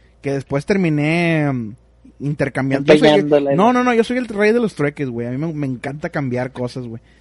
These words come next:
Speaker 1: Cuando ya
Speaker 2: Ajá.
Speaker 1: no, no, no, no, no uso algún aparato, güey, lo cambio. Este
Speaker 2: Güey, de hecho, me acuerdo que tú tenías un,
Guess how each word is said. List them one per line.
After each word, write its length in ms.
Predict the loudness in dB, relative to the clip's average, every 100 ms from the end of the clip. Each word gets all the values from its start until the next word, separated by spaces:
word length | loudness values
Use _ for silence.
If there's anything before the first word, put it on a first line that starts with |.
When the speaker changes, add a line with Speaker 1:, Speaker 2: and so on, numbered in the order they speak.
| _ _
Speaker 1:
Cuando 240 | -10 -4 -2
ya 80 |
Speaker 2:
Ajá. 60 | 0
Speaker 1:
no, 240 | 0 0
no, 120 | -2 -4
no, 200 | -4 -4
no, 420 | -2 -2 -2 -4
no 160 | -4 -6
uso 160 | -6 -6
algún 160 | -6
aparato, 480 | -6 -4 -4 -4 -6
güey, 180 | -8 -8
lo 140 | -10
cambio. 320 | -8 -10 -10 -14 _ _ _ _ _ -8
Este 400 | -6 -6 -6 2
Speaker 2:
Güey, 140 | 4 4
de 60 |
hecho, 180 | 2 0
me 120 | 0
acuerdo 500 | -2 2 2 4 0
que 100 | -2
tú 180 | -6 -6
tenías 520 | -4 -6 -6 -8 -8 -10
un, 160 | -14